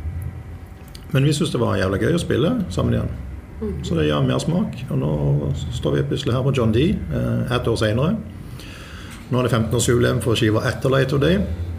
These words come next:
Speaker 1: så nå skal vi ut og så fremføre en del fra Blessing, som er vår skive etter Light of Day. I tillegg skal vi presentere to helt nyskrevne låter.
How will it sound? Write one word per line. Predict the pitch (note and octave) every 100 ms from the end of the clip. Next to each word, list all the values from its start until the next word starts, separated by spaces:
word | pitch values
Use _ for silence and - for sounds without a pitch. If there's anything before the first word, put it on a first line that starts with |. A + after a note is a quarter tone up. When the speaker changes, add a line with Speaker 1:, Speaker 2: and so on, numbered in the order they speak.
| -
Speaker 1:
så | - B2+
nå | A#2
skal | -
vi | A#2
ut | A#2+
og | A#2
så | - B2+
fremføre | B2+ A2+ - G#2+
en | G#2+
del | G#2+ G#2 D#2
fra | A2 G#2+ G2+ F#2
Blessing, | G#2 G2+ D#3 F#3
som | F3 A#2
er | G#2+ G#2
vår | G#2 G#2
skive | - G#2+ G2+
etter | F#2 - A2+ A#2
Light | G#2 F#2+
of | G2+
Day. | A#2 F#3 - - - - - - - -
I | -
tillegg | C3 A#2 D3
skal | - D3+
vi | C#3+
presentere | D#3 D3 C#3+ D3 D3 E3+
to | F3 E3 E3
helt | C3+ A#2+ G#2+
nyskrevne | G#2 - A2+ A2+
låter. | G#2 G2+ -